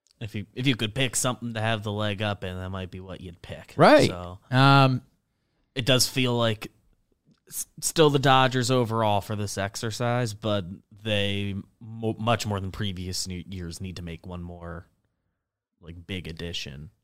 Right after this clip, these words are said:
Speaker 2: It's Dodgers. I'm not even sure what the Giants could do, although they were supposed to be massive players this free agency. Remember, they were supposed to be in on Scherzer? Like, a lot of people had Scherzer going to the Giants. So maybe they pull something out.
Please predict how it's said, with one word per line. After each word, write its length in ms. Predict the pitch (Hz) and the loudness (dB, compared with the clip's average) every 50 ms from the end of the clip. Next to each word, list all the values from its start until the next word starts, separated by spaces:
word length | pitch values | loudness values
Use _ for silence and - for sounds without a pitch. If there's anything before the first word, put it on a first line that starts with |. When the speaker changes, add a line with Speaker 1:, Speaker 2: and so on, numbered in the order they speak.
| _ _ - | _ _ -10
Speaker 2:
It's 160 | - - - | -6 -4 4
Dodgers. 680 | - 139 143 147 151 156 139 151 160 165 160 151 139 - | 6 6 8 8 6 6 8 10 12 12 12 10 8 6
I'm 180 | - 127 127 | 4 6 8
not 180 | 127 135 143 147 | 8 8 8 8
even 200 | 151 135 143 139 | 8 8 8 6
sure 220 | - - 143 139 | 6 6 8 8
what 120 | 135 127 - | 8 8 6
the 80 | 123 | 4
Giants 400 | 113 117 123 123 127 123 117 - | 2 4 4 6 6 6 4 2
could 280 | - - 127 110 107 - | 0 0 0 0 0 -2
do, 380 | - 120 127 131 139 147 151 - | 2 4 6 8 8 8 6 6
although 340 | - 123 143 139 180 226 254 | 8 6 8 10 10 10 10
they 200 | 185 147 170 208 | 10 8 8 8
were 160 | 254 302 311 | 8 6 4
supposed 320 | - - - 254 269 233 - | 2 4 6 6 6 6 6
to 60 | 214 | 6
be 100 | 214 185 | 6 6
massive 520 | 151 135 131 156 196 196 - - 180 165 | 6 6 6 6 4 4 2 0 -2 -2
players 380 | - - 190 214 247 208 139 113 | 2 6 6 8 8 8 6 4
this 140 | 113 104 - | 2 -2 -2
free 180 | - 110 104 | -2 -4 -4
agency. 340 | 104 101 104 104 - - 110 | -2 -4 -4 -6 -4 -4 -2
Remember, 340 | 110 113 120 135 165 190 190 | 0 2 4 4 4 4 4
they 160 | 151 127 127 | 6 6 6
were 120 | 147 165 165 | 6 6 4
supposed 280 | - - 175 180 170 - | 2 4 2 2 2 2
to 60 | 165 | 2
be 100 | 170 175 | 4 4
in 120 | 185 185 | 6 6
on 100 | 185 185 | 6 4
Scherzer? 600 | 180 - - 175 185 196 202 190 214 226 226 202 - - | 4 2 4 4 4 4 4 4 4 2 2 0 -2 0
Like, 100 | 131 117 | 0 0
a 60 | 117 | 2
lot 260 | 107 101 104 117 139 151 | 0 0 2 2 2 2
of 60 | - | 2
people 260 | - 170 165 - 160 | 2 0 2 4 4
had 140 | 165 147 127 | 4 4 4
Scherzer 480 | - - - 123 135 147 147 160 160 | 0 -2 0 2 2 4 4 4 4
going 220 | 151 147 147 147 135 | 4 4 4 4 4
to 40 | 120 | 2
the 100 | 113 101 | 0 -2
Giants. 600 | 104 - - 117 131 151 180 196 196 - - _ _ _ _ _ _ _ _ _ _ _ _ _ _ _ _ - | -4 -2 0 2 4 4 4 2 2 -2 -4 _ _ _ _ _ _ _ _ _ _ _ _ _ _ _ _ 0
So 180 | - - 147 | 6 8 8
maybe 260 | 143 143 147 175 190 | 10 10 10 10 10
they 160 | 220 214 208 196 | 10 8 8 8
pull 280 | - - 190 180 170 | 8 8 8 8 6
something 360 | - - 160 151 143 - 139 135 | 8 6 6 6 6 6 6 8
out. 340 | 135 135 131 127 - - | 10 10 8 8 6 2